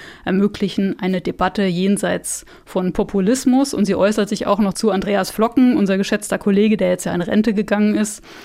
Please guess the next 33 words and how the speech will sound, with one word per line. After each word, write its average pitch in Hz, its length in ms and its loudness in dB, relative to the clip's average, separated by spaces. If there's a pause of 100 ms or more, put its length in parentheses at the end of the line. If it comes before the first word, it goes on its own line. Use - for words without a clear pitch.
(340)
Da 185 120 -4
sagt 202 180 0
sie, 214 340 2
sie 196 320 -2
bedauert 208 640 0
den 247 140 4
Weggang, 254 500 2 (300)
auch 208 200 0
wegen 208 200 4
seiner 196 260 2
langjährigen 196 640 2
Expertise, 220 800 0
und 196 180 0
freut 208 260 0
sich - 180 -6
zugleich 190 480 -2
über 185 200 0
neue 196 400 2
und 196 260 0
diversere 180 540 0
Stimmen 196 380 0
im 180 180 0
Podcast. 180 680 -4 (640)
Also 170 380 -4 (260)
uns 202 220 0
beide, 185 400 0
Anna 185 340 0
und - 180 -6
mich 196 320 -2
und 190 160 -4
auch - 300 -6
Kai 170 200 -4
Küstner. 175 540 -2